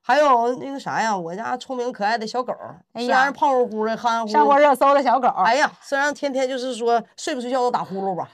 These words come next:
Speaker 1: 但我也认为它很可爱，
Speaker 2: <laughs>
Speaker 1: 是不是？
Speaker 2: 谁也不说丑。
Speaker 1: 啊，那还有呢，也，也有很多。你比如说，就是非常让人是又气又爱的自己的这个同事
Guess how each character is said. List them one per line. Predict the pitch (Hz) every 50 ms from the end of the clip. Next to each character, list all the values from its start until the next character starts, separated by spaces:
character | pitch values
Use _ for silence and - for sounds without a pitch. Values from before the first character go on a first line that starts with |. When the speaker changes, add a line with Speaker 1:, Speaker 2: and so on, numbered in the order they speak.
| _ _
Speaker 1:
但 | - 359 311
我 | 247 226 240 285
也 | - 320 294 262
认 | 285 285 254
为 | 247 233
它 | 220
很 | - - 302
可 | - 220
爱， | - 247 190 190 - 311 302 - 254
Speaker 2:
<laughs> | 269 202 143 -
Speaker 1:
是 | - - 220
不 | 208
是？ | 180 185 196 147 -
Speaker 2:
谁 | - 285
也 | 349 415
不 | 349 349
说 | - 320 302 302
丑。 | 302 247 214 220 - _ _ _
Speaker 1:
啊， | - 277 339 381 - 170 _ _ _ _ _ _ _ _
那 | - 294 330 330 - - -
还 | - - 170 185 226
有 | 311 285 - -
呢， | 165 156 151 156
也， | 151 202 208
也 | 180 170 196
有 | 190 143
很 | - 151 147 139
多。 | 143 151 151 156 151 156
你 | 190 226
比 | 233
如 | 208 190 196
说， | 202 208 208
就 | 208 185 196
是 | 190 180 - - 147 _ _ _ _ _ _ _
非 | - 320 311 302
常 | 240 202 135 131 180
让 | 214 247 240
人 | 214 185 180 202 240
是 | 226 220 247 262 269
又 | 277 320 381 370 294 233
气 | - - - - 285 262 247
又 | 269 269 254 247
爱 | 254 262 254
的 | 233 214 208
自 | 180 - 226 220
己 | 185 185 151
的 | 165 180 185
这 | 190 202
个 | 185 190 175
同 | 165 165 - - 160 165 202
事 | 202 - 233 233 190 147 -